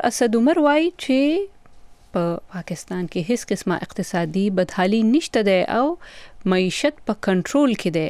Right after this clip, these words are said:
آی ایم اف چارواکي خو را روان دي، خو د هغوی سره به د آینده په منصوبو باندې بحث کیږي، په ځای د دې چې د هغوی سره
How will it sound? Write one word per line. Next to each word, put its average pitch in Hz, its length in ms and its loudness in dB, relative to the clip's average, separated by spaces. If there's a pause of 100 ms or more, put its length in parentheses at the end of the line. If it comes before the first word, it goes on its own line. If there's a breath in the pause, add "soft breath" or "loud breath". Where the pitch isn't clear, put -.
(160)
آی 180 160 0
ایم 190 160 2
اف - 160 -8
چارواکي 226 440 2
خو 233 120 4
را 214 100 4
روان 285 300 4
دي، 285 100 0
خو 269 140 2
د 254 80 2
هغوی 285 260 2
سره 294 220 4
به 285 100 2
د 277 180 0
آینده 247 300 0
په 254 160 0
منصوبو 214 400 2
باندې 190 400 0
بحث 185 260 -4
کیږي، 180 300 -2
په 180 80 0
ځای 180 180 0
د 175 220 -2
دې 202 100 2 (140)
چې 185 100 -2 (220)
د 165 120 -2
هغوی 196 300 0
سره 233 180 2